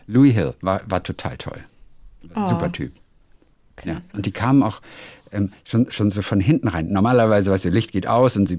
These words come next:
Speaker 1: Tür geht irgendwo auf am Saal und dann kommen sie rein und gehen in die Mitte, in dieses kleine Rund, wo gemütlich so eine Oma-Lämpchen, ein paar Sessel sind da und Oma-Lämpchen, also ganz kuschelig. Und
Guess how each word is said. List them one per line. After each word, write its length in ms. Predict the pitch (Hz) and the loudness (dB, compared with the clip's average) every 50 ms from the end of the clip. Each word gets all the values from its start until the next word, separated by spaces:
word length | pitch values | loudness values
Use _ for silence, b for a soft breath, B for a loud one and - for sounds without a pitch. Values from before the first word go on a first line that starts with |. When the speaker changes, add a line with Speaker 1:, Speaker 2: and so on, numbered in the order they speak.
| - - _ | -8 -10 _
Speaker 1:
Tür 180 | - - 139 120 | 2 4 4 4
geht 160 | 117 110 - | 4 2 0
irgendwo 380 | - 113 110 107 104 101 98 | 0 0 0 0 0 0 0
auf 300 | - - 92 101 98 - | 0 2 2 0 0 0
am 140 | - 98 98 | 0 0 0
Saal 340 | 90 95 90 90 95 95 92 - | 2 2 2 2 2 2 0 0
und 80 | 98 92 | 0 -2
dann 180 | 85 87 85 | -2 -2 -4
kommen 200 | - - 92 87 | -2 0 0 0
sie 100 | 87 92 | 0 0
rein 440 | 98 101 120 120 120 120 113 110 107 | 0 0 0 2 2 2 2 2 2
und 300 | 78 87 82 76 - - | 2 0 -2 -4 -6 -4
gehen 180 | - 90 87 90 | -2 0 2 2
in 100 | 87 95 | 4 4
die 60 | 101 | 4
Mitte, 360 | 104 117 127 123 - 113 107 104 B B B B B B | 4 4 2 2 2 0 0 -2 B B B B B B
in 120 | B 92 | B 0
dieses 280 | 92 92 82 90 90 - | 0 0 0 -4 -4 -6
kleine 360 | - - 90 85 92 95 98 | -4 -2 0 2 4 4 4
Rund, 580 | 101 104 107 131 131 123 127 120 - - - - b b b b b b b b | 4 4 4 6 6 6 6 4 2 -2 -16 -20 b b b b b b b b
wo 60 | - 92 | -16 -6
gemütlich 380 | 104 98 101 101 98 104 98 | -2 0 0 0 0 -2 -2
so 80 | - 98 | 0 0
eine 140 | 95 95 - | 0 2 2
Oma-Lämpchen, 680 | 113 123 113 104 107 107 104 101 107 - - 107 98 98 98 | 2 2 2 4 4 4 4 2 2 2 0 0 2 2 2
ein 40 | 98 B B B B B B | 0 B B B B B B
paar 120 | - 92 | -6 -2
Sessel 280 | 90 120 113 - 113 98 | 0 0 2 2 2 2
sind 240 | 92 98 98 92 98 | 2 2 2 2 0
da 220 | 92 92 92 90 | 0 0 0 0
und 140 | 71 76 80 | -2 -2 -2
Oma-Lämpchen, 640 | - 117 117 110 104 101 95 98 92 - 104 92 92 | 0 2 2 4 4 4 2 2 2 0 0 0 0
also 220 | 80 82 82 92 | 0 -2 -4 -2
ganz 240 | 95 131 131 - - | 0 2 2 0 0
kuschelig. 560 | - - 147 135 - - - 92 120 160 - - B B B B B B B B - - - | 0 2 2 2 2 2 0 0 0 0 -2 -6 B B B B B B B B -14 -4 0
Und 540 | 117 117 113 117 117 113 101 - - - | 2 4 4 6 4 4 2 0 -6 -16